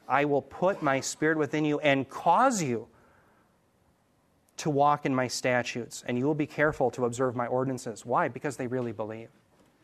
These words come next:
He's gonna enable them to believe. In fact, notice here,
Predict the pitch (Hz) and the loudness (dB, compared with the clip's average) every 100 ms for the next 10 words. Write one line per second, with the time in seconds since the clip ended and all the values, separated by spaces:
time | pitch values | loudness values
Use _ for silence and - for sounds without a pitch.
0 | _ _ _ _ _ _ 156 143 139 127 | _ _ _ _ _ _ -4 0 0 0
1 | 127 151 131 117 120 117 117 113 - - | 0 0 0 -2 -4 -4 -2 -4 -8 -20
2 | - - 147 175 180 165 202 233 180 165 | -6 -4 2 2 2 2 0 2 2 2
3 | 165 | 0